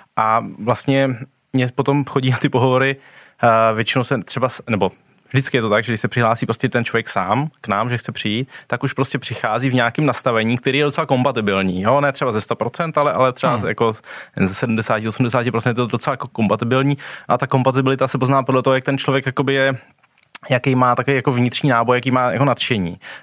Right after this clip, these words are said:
Speaker 1: Jo, já třeba, <clears throat> když jsem začínal nabírat, tak jsem hodně dbal na ty hard skills, jo, aby prostě ty lidi tak musí už umět obchodovat a ideálně, aby znali něco kolem toho online marketingu,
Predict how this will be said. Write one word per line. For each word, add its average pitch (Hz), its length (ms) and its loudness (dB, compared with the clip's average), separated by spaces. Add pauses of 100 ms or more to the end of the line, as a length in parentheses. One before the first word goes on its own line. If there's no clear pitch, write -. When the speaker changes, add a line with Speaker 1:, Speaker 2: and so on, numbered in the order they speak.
Speaker 1:
Jo, 98 60 2
já 107 160 4
třeba, 131 520 2 (140)
<clears throat> 110 160 -2
když 120 140 -4
jsem 127 120 0
začínal 131 300 2
nabírat, 120 320 2
tak - 140 -6
jsem 127 200 0 (120)
hodně 131 400 2
dbal 123 220 2
na 127 60 2
ty - 80 0
hard 107 260 2
skills, 101 360 -4
jo, 107 80 2
aby 104 160 0
prostě 101 240 -6
ty 110 100 0
lidi 107 140 0
tak 107 120 -2
musí 117 280 0
už 113 280 -2
umět 120 180 2
obchodovat 131 480 0
a 117 100 2
ideálně, 120 340 2
aby 117 140 0
znali 117 160 0
něco 117 160 -2
kolem 123 180 0
toho 123 120 2
online 117 180 2
marketingu, 104 540 -2